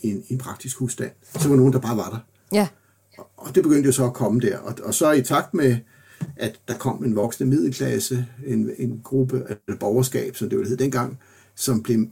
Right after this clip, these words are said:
Speaker 1: blev mere velhavende, jamen, så var det en del af det, man, man adspredte sig med. Og det så hang jo så også sammen med en, i attenhundredetallet en voksende interesse for naturen,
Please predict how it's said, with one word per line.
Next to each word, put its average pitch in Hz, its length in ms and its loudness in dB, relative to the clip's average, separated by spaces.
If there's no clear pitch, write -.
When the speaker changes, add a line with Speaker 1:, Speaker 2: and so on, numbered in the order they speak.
Speaker 1:
blev 120 120 2
mere 117 160 6
velhavende, 120 560 2
jamen, 120 140 -4
så 156 140 0
var 135 140 4
det 127 140 4
en 113 100 4
del 123 200 0
af 110 60 -6
det, 113 120 2
man, 107 340 0
man 107 320 -6
adspredte 123 460 -2
sig 104 160 -4
med. 87 160 -8
Og 107 60 -6
det 120 120 2
så 143 100 2
hang 135 180 6
jo 127 60 8
så 135 100 2
også 139 220 2
sammen 113 340 -2
med 110 80 0
en, 113 320 -2
i 247 180 -2
attenhundredetallet 107 760 0
en 95 80 -2
voksende 95 280 -4
interesse - 340 -8
for - 80 -8
naturen, 143 540 2